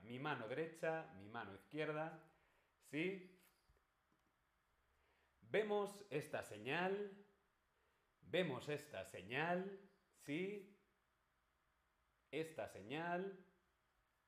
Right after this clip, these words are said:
¿Hacia dónde vamos?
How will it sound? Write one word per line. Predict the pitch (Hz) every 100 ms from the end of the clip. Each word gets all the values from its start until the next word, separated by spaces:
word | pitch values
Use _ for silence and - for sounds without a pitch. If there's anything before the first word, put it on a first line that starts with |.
| _ _ _ _ _ _ _ _ _ _ _ _ _ _ _ _ _ _ _ -
¿Hacia | 135 170 190
dónde | 220 165
vamos? | 117 98 95 87